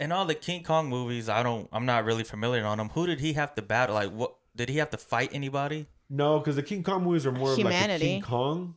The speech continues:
Speaker 2: He came
Speaker 1: And
Speaker 2: into
Speaker 1: then it
Speaker 2: Godzilla movies.
Speaker 1: And then Godzilla, he's, this motherfucker's been fighting off creatures already this whole time.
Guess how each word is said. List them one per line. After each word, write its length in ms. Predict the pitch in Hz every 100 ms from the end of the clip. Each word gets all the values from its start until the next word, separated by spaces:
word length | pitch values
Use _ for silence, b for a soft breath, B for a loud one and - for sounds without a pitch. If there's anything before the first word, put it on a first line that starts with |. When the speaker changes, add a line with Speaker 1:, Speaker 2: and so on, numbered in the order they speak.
| _
Speaker 2:
He 140 | 160
came 320 | - 170 165
Speaker 1:
And 120 | 147
Speaker 2:
into 40 | 143
Speaker 1:
then 100 | 139
it 60 |
Speaker 2:
Godzilla 340 | 113 110 139 139
movies. 280 | 107 92 101
Speaker 1:
And 100 | 117
then 140 | 131
Godzilla, 580 | 139 135 120 135 175 143
he's, 220 | 127 165
this 160 | 147 180
motherfucker's 500 | 156 143 147 135 127
been 160 | 127
fighting 420 | 117 - 143 151 120
off 280 | 165 151 -
creatures 380 | 143 143 139
already 420 | 135 123 139 151 127
this 160 | 127
whole 220 | - 135
time. 420 | 139 135 151 117